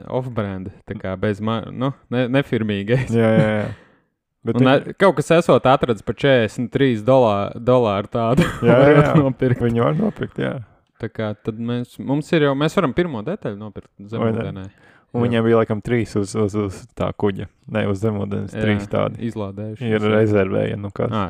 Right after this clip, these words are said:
Speaker 1: ja kaut kas notiek,
Speaker 2: Jā.
Speaker 1: tad divi tiek apakaļ.
Speaker 2: Jā.
Speaker 1: <laughs>
Speaker 2: A, kāpēc viņiem bija tāds ekrāns tur milzīgs? Ja viņiem nekāds tur nebija nav-, navigācijas, nekā, ko viņi tur skatījās tajā ekrānā?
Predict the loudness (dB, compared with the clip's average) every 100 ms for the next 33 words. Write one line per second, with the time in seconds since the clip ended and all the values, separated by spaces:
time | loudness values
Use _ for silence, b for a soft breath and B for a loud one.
0 | 0 0 4 2 2 -2 0 0 0 -4
1 | -8 -6 -4 -4 -6 -14 _ _ _ -10
2 | -4 -2 -2 -2 -4 -2 -6 -8 -8 -8
3 | -10 _ _ -2 2 4 2 2 0 0
4 | 0 -2 -2 _ -12 -10 -6 -2 2 4
5 | 4 0 0 0 0 0 0 -2 0 0
6 | 0 -4 0 0 0 -2 -6 -16 b b
7 | -2 0 -2 0 0 0 -2 -4 -2 -2
8 | -2 -4 -2 0 -2 -2 -2 -2 -2 -4
9 | -6 -8 -4 -4 -4 -6 -8 -6 -6 -4
10 | -6 -4 -6 -8 -8 -10 -10 -10